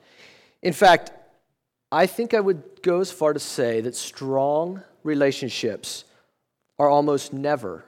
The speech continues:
about fixing a problem. If they were, the relationship would cease when the problem was resolved. Relationships are, in fact, about giving life and showing love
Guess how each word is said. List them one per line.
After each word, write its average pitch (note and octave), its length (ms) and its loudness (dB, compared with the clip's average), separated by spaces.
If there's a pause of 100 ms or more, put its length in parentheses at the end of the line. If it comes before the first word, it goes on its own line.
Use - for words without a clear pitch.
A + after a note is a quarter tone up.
(380)
about A2+ 280 -6
fixing G#2+ 280 -10
a F#2+ 40 -14
problem. G2+ 420 -6 (1800)
If D3+ 160 -4
they C#3+ 100 2
were, B2 420 0
the A#2+ 80 -12
relationship A2+ 880 -8
would A2 140 -10
cease - 500 -8 (640)
when A#2+ 120 -4
the A#2+ 60 -6
problem A2+ 440 0
was G2+ 360 -10 (260)
resolved. A2+ 640 -6 (720)
Relationships G#3 720 4
are, D#3+ 160 4
in C#3 80 -2
fact, E3 340 4
about D3 280 2
giving D#3 260 0
life C3+ 680 0 (420)
and E3+ 160 -4
showing F3 420 0
love C#3+ 680 4